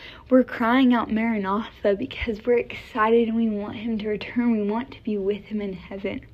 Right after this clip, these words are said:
Okay, so to kind of conclude and wrap everything up,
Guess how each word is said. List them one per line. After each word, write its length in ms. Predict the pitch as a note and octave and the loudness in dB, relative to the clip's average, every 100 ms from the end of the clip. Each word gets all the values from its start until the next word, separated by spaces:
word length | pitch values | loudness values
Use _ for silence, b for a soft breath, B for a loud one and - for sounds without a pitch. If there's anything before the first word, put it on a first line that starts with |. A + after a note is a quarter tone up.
| b b b b b b - - - - - - - | b b b b b b -20 -20 -20 -20 -20 -20 -16
Okay, 180 | G3+ G3+ | -16 -12
so 60 | B3+ | -10
to 120 | B3+ | -10
kind 280 | B3 A#3 A#3 | -10 -4 -4
of 180 | D4 - | -4 -4
conclude 540 | D#4 C4 - A3+ G3+ | -4 -2 2 2 2
and 160 | A3 G3+ | 0 0
wrap 240 | F#3+ - - | 0 -4 -4
everything 520 | G#3 A3 G#3 A#3+ G#3+ | -2 0 -2 -2 -2
up, 320 | F#3+ F#3 - | -2 -2 -4